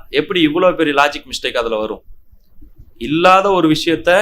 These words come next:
நான் சொன்ன மாதிரியே இங்க நடந்திருக்கு அப்படின்னு பொய் சொல்லி மக்களை ஏமாத்த வேண்டிய அவசியம் எங்க வந்து வந்துச்சு கடவுளுக்கு? சிந்திச்சு பார்க்கக்கூடிய மக்களுக்கு கண்டிப்பா இறைவன் நேரான வழியை காட்டுவான். ஒரு சின்ன விஷயத்தை மட்டும் சொல்லி நான் முடிச்சுக்கிறேன்.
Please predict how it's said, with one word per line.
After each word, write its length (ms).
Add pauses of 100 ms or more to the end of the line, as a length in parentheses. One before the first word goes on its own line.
நான் 280
சொன்ன 340
மாதிரியே 280
இங்க 120
நடந்திருக்கு 540
அப்படின்னு 360
பொய் 180
சொல்லி 360
மக்களை 380
ஏமாத்த 380
வேண்டிய 260
அவசியம் 360
எங்க 180
வந்து 200
வந்துச்சு 260
கடவுளுக்கு? 440 (1600)
சிந்திச்சு 340
பார்க்கக்கூடிய 500
மக்களுக்கு 520 (540)
கண்டிப்பா 400
இறைவன் 300
நேரான 340
வழியை 240
காட்டுவான். 440 (960)
ஒரு 180 (180)
சின்ன 220
விஷயத்தை 340
மட்டும் 200
சொல்லி 200
நான் 180
முடிச்சுக்கிறேன். 440